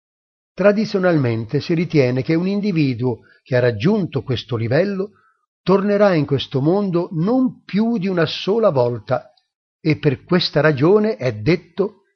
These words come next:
"Chi torna una sola volta, Sakadagamin." Chi torna una sola volta è più vicino al Nibbana di chi è entrato nella corrente.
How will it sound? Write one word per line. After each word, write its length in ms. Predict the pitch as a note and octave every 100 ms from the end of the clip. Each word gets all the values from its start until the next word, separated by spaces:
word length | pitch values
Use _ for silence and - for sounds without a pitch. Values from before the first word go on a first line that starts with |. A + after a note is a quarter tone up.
| _ _
"Chi 300 | - A#2+ G2+
torna 580 | C#3+ G3 G#3+ G#3+ G3+ G#3+
una 240 | D#3+ D3 C3+
sola 480 | - - F3+ A3
volta, 600 | F#3 A2 G2+ - A2+ - _
Sakadagamin." 1400 | - - - F#3+ A3 G#3+ G#3 F#3 E3+ C3+ A2 G#2 G2 F#2+ F#2+ _ _ _ _ _ _ _ _ _ _ _ _ _
Chi 260 | - C#3+ -
torna 540 | F3+ G#3+ G#3+ G#3 G#3+ -
una 220 | D3 C3
sola 360 | - F3+ G3
volta 640 | D#3+ B2 A#2+ A2 - F#3+ - _ _ _
è 160 | D3+
più 240 | C#3+ - A3+
vicino 560 | A#3 - F#3 F#3+ F#3+ -
al 180 | D3+
Nibbana 760 | E3 E3 D#3 C3+ C3 B2+ C#3 D3 - _ _ _ -
di 380 | D3 F#3+ G3+ G#3+ _
chi 280 | - F3+
è 160 | D#3+ C#3+
entrato 540 | F#3 G#3+ B2+ B2+ C#3
nella 220 | F3+ F3 E3+
corrente. 760 | G3 F3+ G3 G#2+ - A#2+ _